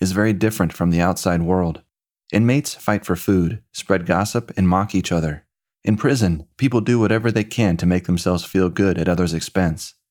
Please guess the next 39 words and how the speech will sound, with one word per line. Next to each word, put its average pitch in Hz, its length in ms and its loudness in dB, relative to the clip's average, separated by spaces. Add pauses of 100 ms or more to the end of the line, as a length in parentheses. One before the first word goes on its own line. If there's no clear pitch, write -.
(220)
The 101 80 2
only 113 200 4
exceptions 107 580 0
were 85 100 0
the 85 80 -2
Falun 87 300 0
Gong 87 200 0
practitioners. 85 760 -4 (420)
They 87 80 0
never 104 220 2
fought 113 320 -2
back 104 260 0
when 87 100 2
attacked, 85 480 -2 (240)
either 85 180 -2
physically 110 560 -2
or 95 140 0
verbally. 85 540 -2 (400)
They 98 80 0
cared 120 320 0
for 87 140 -2
other 85 160 0
people. 85 480 -2 (400)
They 101 100 2
placed 101 340 -2
value 98 400 0
on 85 160 2
virtue 98 440 -2
and 92 160 0
good 90 180 0
deeds. 87 440 -2 (400)
They 104 80 4
also 120 220 0
clarified 117 520 0
the 98 60 -2
truth 127 300 -2
about 87 260 0
Falun 90 320 0
Gong, 85 400 0